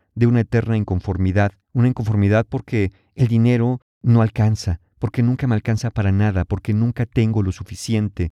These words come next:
porque siempre estoy en deuda, porque siempre, eh, no puedo tener lo que yo quiero, lo más básico, lo más elemental, ir al doctor. Y entonces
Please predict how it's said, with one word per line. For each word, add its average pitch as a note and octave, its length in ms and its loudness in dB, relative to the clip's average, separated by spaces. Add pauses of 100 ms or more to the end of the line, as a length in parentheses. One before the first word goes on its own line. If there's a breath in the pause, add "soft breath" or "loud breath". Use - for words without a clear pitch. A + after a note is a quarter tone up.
(120)
porque A#2 240 -2
siempre B2 340 -2
estoy A2+ 280 -2
en G2+ 120 0
deuda, G#2 460 2 (200)
porque A#2+ 260 -4
siempre, C3 760 -2 (240)
eh, B2+ 220 0
no C3 140 2
puedo C3 400 2
tener G#2 260 0
lo G2+ 80 0
que G2 120 -4
yo F#2+ 120 0
quiero, G#2+ 440 0
lo F#2+ 100 2
más G2+ 200 2
básico, G2 480 0
lo F2+ 100 0
más F#2+ 180 0
elemental, F#2+ 640 -2
ir G2+ 120 -2
al G2+ 80 -2
doctor. F#2+ 580 -2 (280)
Y C3+ 60 -4
entonces D#3 500 -4